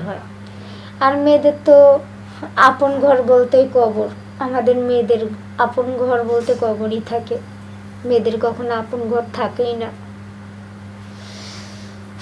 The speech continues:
জানি না আমার এই কষ্টের কথাগুলো কার কার থেকে ভালো লাগে।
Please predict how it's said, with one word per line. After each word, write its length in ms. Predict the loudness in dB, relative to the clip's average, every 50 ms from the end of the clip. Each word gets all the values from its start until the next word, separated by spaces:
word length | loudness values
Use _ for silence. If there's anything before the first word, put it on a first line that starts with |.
| -14 -14 -14 -14 -14 -16 -16 -16 -18 -18 -18 -18 -18 -18 -16 -16 -16 -16 -14 -8 -4
জানি 300 | 0 2 2 2 2 0
না 120 | -2 -2 -2 -2
আমার 220 | -2 -2 -4 -4
এই 100 | -4 -4 -4 -4
কষ্টের 400 | -4 -4 -4 -6 -4 -4 -4 -4 -4
কথাগুলো 460 | -6 -8 -8 -8 -6 -4 -4 -4 -4 -4 -4
কার 160 | -4 -4 -4 -4 -6
কার 100 | -8 -8 -8
থেকে 220 | -8 -10 -10 -8 -8
ভালো 320 | -8 -8 -8 -8 -8 -10
লাগে। 260 | -10 -10 -10 -10 -10